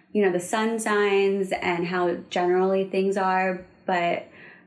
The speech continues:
I found that she has taught me so much more deeper things on how to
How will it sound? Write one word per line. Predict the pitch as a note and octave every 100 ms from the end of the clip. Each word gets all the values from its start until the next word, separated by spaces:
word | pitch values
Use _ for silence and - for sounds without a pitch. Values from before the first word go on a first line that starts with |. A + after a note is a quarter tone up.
| _ G3+
I | G3
found | G3 G#3+ G3 G3+ G3
that | F#3+ F#3 F3 - -
she | - G3
has | F#3 -
taught | - F3+ F3+
me | F3 E3+ F3 F3 -
so | - F#3
much | F#3 F3 - - - _ -
more | F#3+ F3
deeper | F3 F#3+ F#3 F#3 F3 F3 F3
things | F3+ E3+ E3+ E3+ - - - - - F3+
on | F3
how | F3 F3
to | F3+ E3+ F3